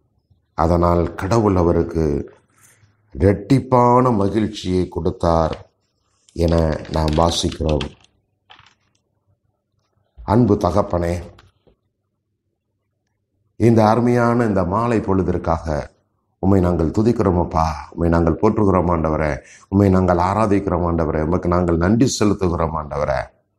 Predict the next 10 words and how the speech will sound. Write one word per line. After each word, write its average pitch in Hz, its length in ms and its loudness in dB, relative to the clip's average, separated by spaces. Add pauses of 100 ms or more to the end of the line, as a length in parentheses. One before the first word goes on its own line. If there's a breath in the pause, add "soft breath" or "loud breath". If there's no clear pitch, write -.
(1500)
நாங்கள் 95 300 4
ஒவ்வொரு 110 480 2
நாளும் 110 640 -4 (2000)
ஆண்டவரே, 87 540 0 (1080)
எங்களை 87 540 0 (1200)
உள்ளங்கைகளிலே 104 1000 2 (360)
பொறித்து 101 380 -2
வைத்த 87 580 0
அன்பு 98 440 0
தெய்வமே, 78 640 0